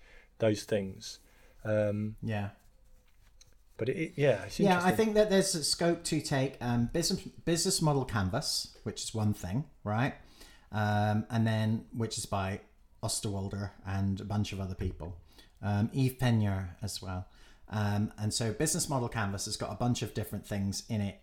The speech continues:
Speaker 2: um, worksheet things that you can use. And I think that people have built those for Miro and for Mural.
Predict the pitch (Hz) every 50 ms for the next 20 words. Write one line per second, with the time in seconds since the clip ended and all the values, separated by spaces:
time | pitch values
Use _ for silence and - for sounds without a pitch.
0 | - - 101 98 95 95 95 92 - - 107 107 104 - - - 104 98 - -
1 | 107 98 92 - - - 95 92 - 98 95 92 90 - - - 123 131 127 -
2 | 156 156 175 - 151 151 - 151 147 - 135 113 117 107 - 117 113 113 - 113
3 | 110 104 - - 107 101 107 107 104 98 98 98 95 - 101 104 101 - - 101
4 | 98 98 95 92 87 87 95